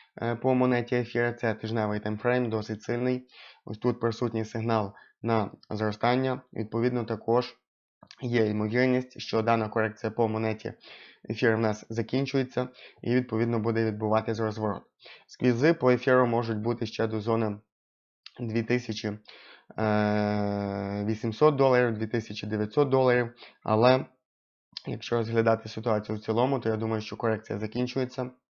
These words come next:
І ми будемо бачити наступне зростання вже з оновленням наших минулих А Т Х і закріплення вище цієї зони. Це буде означати, що по альткоїнам ми переходимо, е, повноцінно в новий бичий цикл зростання.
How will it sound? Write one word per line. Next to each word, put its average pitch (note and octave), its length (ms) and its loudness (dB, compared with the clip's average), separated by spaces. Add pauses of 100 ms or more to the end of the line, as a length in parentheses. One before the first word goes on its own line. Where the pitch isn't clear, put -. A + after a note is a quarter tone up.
(580)
І B2+ 60 -4
ми A#2+ 100 0
будемо A2+ 420 -2
бачити A2 380 0 (520)
наступне A2+ 440 0
зростання A2+ 560 0 (360)
вже A#2 260 2
з A2+ 260 -6
оновленням A#2 760 2
наших A#2 320 -2
минулих A2+ 540 -2
А A2+ 100 -2
Т A2 120 -4
Х A#2 340 0 (360)
і C#3+ 120 0
закріплення A#2+ 540 0
вище A#2+ 340 0
цієї A2+ 320 0
зони. G2+ 320 -4 (340)
Це C3+ 120 0
буде C3 180 4
означати, A#2 520 2
що A2+ 280 2
по A2+ 420 0 (160)
альткоїнам A2 520 0
ми A2 100 -2
переходимо, G#2+ 680 -2 (400)
е, G#2 420 0
повноцінно A2+ 680 0
в - 20 -2
новий A2 320 2
бичий A2 280 -4
цикл G#2+ 280 -4
зростання. A#2+ 580 -2